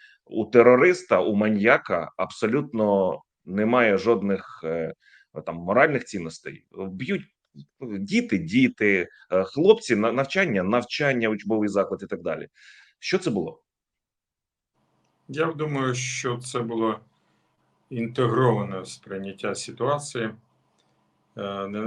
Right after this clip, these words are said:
Speaker 2: не треба зводити під час війни такого явища важкого все на ворога чи на, якби, обставини якісь об'єктивні.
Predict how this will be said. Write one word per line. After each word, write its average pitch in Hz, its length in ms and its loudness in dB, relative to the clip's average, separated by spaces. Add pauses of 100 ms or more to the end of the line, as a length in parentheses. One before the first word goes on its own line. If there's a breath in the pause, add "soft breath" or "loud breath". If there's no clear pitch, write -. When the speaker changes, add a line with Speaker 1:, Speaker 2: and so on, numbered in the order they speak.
(180)
Speaker 2:
не 110 140 -4
треба 139 260 -2
зводити 110 800 -2
під - 140 -18
час 110 380 -4
війни 117 260 -6
такого 101 360 -12
явища 113 560 -4
важкого 98 640 -6 (880)
все - 320 -2
на 98 240 -4
ворога 113 720 -4
чи - 220 -16
на, 90 540 -12 (220)
якби, 95 480 -20 (120)
обставини 120 720 -6 (500)
якісь 107 360 -8
об'єктивні. 98 680 -10